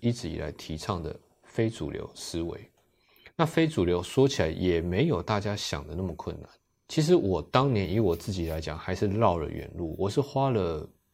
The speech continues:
五六年，我们去修正我自己的操作守则。到了二零一一的时候，我就简直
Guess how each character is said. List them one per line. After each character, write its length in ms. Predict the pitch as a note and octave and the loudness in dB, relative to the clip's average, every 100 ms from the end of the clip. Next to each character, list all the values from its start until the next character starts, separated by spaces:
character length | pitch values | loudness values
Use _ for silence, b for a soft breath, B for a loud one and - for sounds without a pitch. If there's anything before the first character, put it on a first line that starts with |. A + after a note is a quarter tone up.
| - | -6
五 220 | G2 F2 | -2 2
六 240 | A#2 B2 E2+ | 4 4 0
年， 280 | D2+ C#2+ - _ _ _ b b b _ - | -6 -10 -14 _ _ _ b b b _ -4
我 60 | |
们 120 | F#2+ | -2
去 140 | F#2+ A#2+ | 0 -2
修 280 | - A#2 A2+ | 2 2 4
正 220 | A#2 F#2+ | 0 0
我 100 | E2 | -2
自 160 | - | -4
己 120 | F#2 D#2+ | -2 -2
的 60 | |
操 200 | D#2 F#2 | 0 0
作 160 | F#2+ E2+ | 0 -2
守 240 | - D#2 | -4 -10
则。 140 | - - | -12 -2
到 180 | B2 | 2
了 100 | G#2 | 4
二 120 | A2+ G2 | 4 2
零 180 | F2+ - | 0 -4
一 260 | G2 G2+ G2 | -2 0 0
一 20 | |
的 140 | F2+ | -2
时 140 | E2+ E2 | -6 -6
候， 80 | |
我 80 | E2 | -6
就 120 | D#2+ | -8
简 200 | G#2 C#2+ | -8 -10
直 200 | D2 D2 | -10 -12